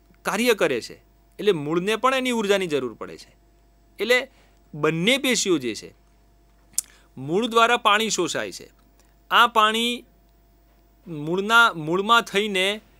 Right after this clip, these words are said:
અ, હવાઈ અંગો તરફ એટલે કે પર્ણ સુધી, પ્રકાંડ સુધી અને, અ,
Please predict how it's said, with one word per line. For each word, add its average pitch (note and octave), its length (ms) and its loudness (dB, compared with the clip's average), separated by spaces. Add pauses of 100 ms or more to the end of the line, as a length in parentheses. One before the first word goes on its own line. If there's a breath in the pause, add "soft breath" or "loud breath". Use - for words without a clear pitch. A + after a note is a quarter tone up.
(680 soft breath)
અ, - 60 -4 (480)
હવાઈ F#3+ 320 6
અંગો A3 240 4
તરફ G3 300 0
એટલે E3+ 160 -2
કે E3+ 120 -4
પર્ણ F#3+ 400 0
સુધી, F#3+ 480 -4 (360)
પ્રકાંડ G3 420 2
સુધી F#3+ 480 -2 (380)
અને, G3 580 0 (140)
અ, D3 40 -10